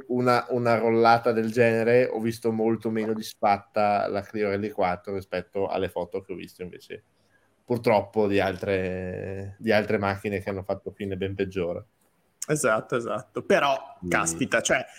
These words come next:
Speaker 1: No,
Speaker 2: volare,
Speaker 1: eccezionale.
Speaker 2: volare giù in mezzo alle vigne così era, insomma, il video era abbastanza
Speaker 1: Io
Speaker 2: impressionante.
Speaker 1: credo, io credo che sia uscito, che se-, il pilota sia uscito da lì che, mm, per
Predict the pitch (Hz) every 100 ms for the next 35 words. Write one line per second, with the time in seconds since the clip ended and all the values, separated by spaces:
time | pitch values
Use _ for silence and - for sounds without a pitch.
0 | - _ - 147 123 110 165 175 196 202
1 | 202 220 202 170 180 196 190 160 196 196
2 | 190 170 180 175 196 202 185 175 170 202
3 | 180 135 127 127 120 117 117 120 113 110
4 | 135 135 170 185 165 135 127 - 139 147
5 | 131 143 - 151 151 123 139 - 127 123
6 | 123 - _ _ _ _ 123 131 127 123
7 | 120 123 123 117 117 113 117 104 110 110
8 | 113 104 98 107 107 120 117 101 - 98
9 | 104 101 104 101 110 101 101 92 90 92
10 | - _ _ _ _ _ _ _ _ 92
11 | 90